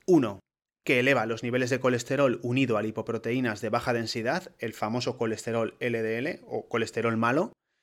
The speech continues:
y que los ensayos clínicos aleatorizados que redujeron la ingesta de grasas saturadas en la dieta y las sustituyeron con aceite vegetal poliinsaturado redujeron en aproximadamente un treinta por ciento la enfermedad cardiovascular,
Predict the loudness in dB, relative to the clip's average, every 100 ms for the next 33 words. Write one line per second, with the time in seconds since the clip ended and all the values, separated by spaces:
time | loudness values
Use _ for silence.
0 | _ _ _ _ 2 4 4 2 2 4
1 | 4 2 2 4 4 0 -2 -2 -2 0
2 | -2 -2 -2 0 2 2 -2 -4 -2 -4
3 | -2 2 2 2 -2 -2 -2 -2 -4 -4
4 | -4 -2 0 0 2 2 2 0 -4 -2
5 | 0 0 -2 -6 -4 -4 -4 -4 -4 -2
6 | -2 0 -2 -4 -4 -2 0 0 0 -2
7 | -2 -2 -4 -4 -6 -6 -6 0 2 2
8 | 0 -6 _ _ _ -2 0 2 2 4
9 | 4 2 0 0 0 2 2 0 0 -2
10 | 0 0 2 0 0 0 0 2 2 4
11 | 2 2 0 0 0 0 0 0 0 -2
12 | -4 -4 -4